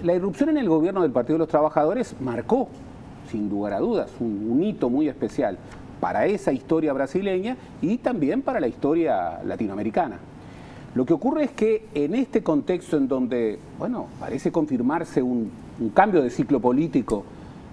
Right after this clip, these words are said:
en toda la región, aún con, con ciertas situaciones diferentes,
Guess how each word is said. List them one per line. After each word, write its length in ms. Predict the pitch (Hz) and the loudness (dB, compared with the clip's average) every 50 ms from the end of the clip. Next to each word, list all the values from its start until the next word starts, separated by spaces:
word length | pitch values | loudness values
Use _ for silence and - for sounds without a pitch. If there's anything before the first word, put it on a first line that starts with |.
| - | -2
en 120 | 98 110 107 | 0 2 4
toda 200 | - 147 143 131 | 4 4 6 4
la 80 | 123 | 4
región, 500 | 110 117 117 - 233 240 220 196 226 277 - - - - - - - | 2 0 0 2 2 2 2 0 -2 -4 -6 -8 -16 -18 -10 0 2
aún 380 | - 104 - - 202 226 180 | 4 6 6 6 4 4 0
con, 580 | - - 143 151 180 190 196 175 143 120 98 87 85 85 87 - - - - - - - | 4 6 6 6 6 6 2 2 2 2 0 -2 -8 -12 -14 -16 -16 -18 -18 -18 -14 -6
con 320 | - 120 120 120 113 107 104 | -4 -2 0 0 -2 -2 -4
ciertas 500 | - - 135 147 147 151 - - 123 - | -4 0 2 2 2 2 2 0 0 2
situaciones 720 | - 127 - 120 104 - - 147 147 139 120 92 - - - - - | 0 -2 0 -2 -4 0 0 0 2 2 -2 -2 -6 -12 -14 -10 -6
diferentes, 600 | 101 104 - - 196 185 143 - - - 165 | -6 -2 0 0 0 0 0 -2 -2 -4 -6